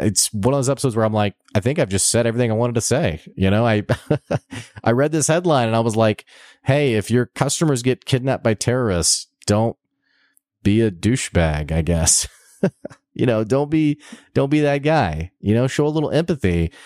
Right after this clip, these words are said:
I've always thought I'd be, like, the boss, by the way. And, like,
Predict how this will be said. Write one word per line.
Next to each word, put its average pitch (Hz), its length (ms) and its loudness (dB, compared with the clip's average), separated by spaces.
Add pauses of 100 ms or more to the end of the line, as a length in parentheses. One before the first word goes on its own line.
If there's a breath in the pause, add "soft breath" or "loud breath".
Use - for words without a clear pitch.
(140)
I've - 140 0
always 302 200 2
thought 180 200 0
I'd 135 120 0
be, 135 120 2
like, 127 220 0
the 107 100 0
boss, 80 340 -2
by 113 220 0
the 117 100 2
way. 123 380 0 (480 loud breath)
And, 120 120 2
like, 117 280 -2